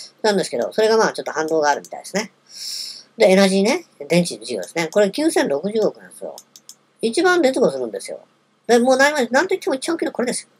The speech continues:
よ。ドルツ、ダムダッシュ。ね。洗濯機、冷蔵庫。<laughs>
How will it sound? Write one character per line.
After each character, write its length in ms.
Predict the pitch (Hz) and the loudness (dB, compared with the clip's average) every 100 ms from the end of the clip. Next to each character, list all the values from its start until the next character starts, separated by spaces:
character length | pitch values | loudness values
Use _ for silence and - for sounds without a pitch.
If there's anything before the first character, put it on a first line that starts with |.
| _ _ - | _ _ 0
よ。 140 | 262 147 | 0 6
ド 100 | 240 | 6
ル 100 | 202 | 6
ツ、 200 | - - _ _ _ - | -4 -16 _ _ _ 0
ダ 120 | 139 | 2
ム 100 | 233 | 4
ダ 80 | 220 | 2
ッ 60 | |
シ 220 | - - - _ _ _ _ - | 0 -8 -10 _ _ _ _ -2
ュ。 40 | |
ね。 220 | 190 202 _ _ _ _ | 0 -2 _ _ _ _
洗 200 | - 269 | -2 0
濯 180 | 254 240 | 4 2
機、 100 | - | 4
冷 120 | 156 | 4
蔵 160 | 156 120 | 4 2
庫。 200 | 92 - _ _ _ _ _ - | -2 -12 _ _ _ _ _ -12
<laughs> 0 | - | -8